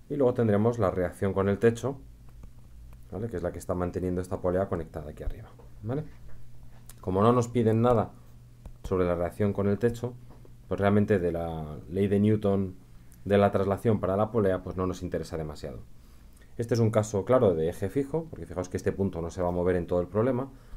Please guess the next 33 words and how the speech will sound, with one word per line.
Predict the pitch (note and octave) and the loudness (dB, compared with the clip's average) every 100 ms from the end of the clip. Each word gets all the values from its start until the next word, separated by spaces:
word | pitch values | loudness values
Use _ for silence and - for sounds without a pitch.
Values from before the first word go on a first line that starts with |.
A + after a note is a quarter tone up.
| - - - - | -16 -18 -20 -8
y | G2+ | -2
normalmente | G#2+ G2 G2 G2+ | 2 4 4 4
cuando | F#2 | 2
tenemos | - F#2 F#2+ | 0 -2 -2
eje | G2 | -6
fijo, | G2 G2+ G#2+ | -2 0 0
pues | G#2 E2 | -2 -2
no | F#2+ | 0
nos | F#2+ F#2 | 0 0
suele | F2+ | -2
interesar | E2 D#2+ D#2 F2 D#2+ | -2 -4 -6 -6 -8
esto | D#2 D2 | -10 -14
tampoco, | C#2+ D2+ C2 | -12 -12 -12
¿vale? | C2+ G2+ | -8 -8
Pero | F2 | -6
eso | D#2+ F2+ | -6 -4
no | F2 | -6
es | E2 | -4
una | E2 | -4
regla | D#2+ E2 | -2 -4
general. | D2+ D#2 D2 - - - - - - | -6 -8 -10 -12 -16 -20 -20 -16 -8
Lo | F2 | -6
que | E2+ | -4
es | G2 | -2
general | G#2 G#2 G#2 | 4 6 6
es | G#2 | 4
que | G2 | 0
no | F#2 | 4
voy | G2 | 4
a | |
trabajar | F#2 F#2 - G2 | 4 2 0 -2
de | G2+ | 0
más, | A2+ B2+ | 0 -2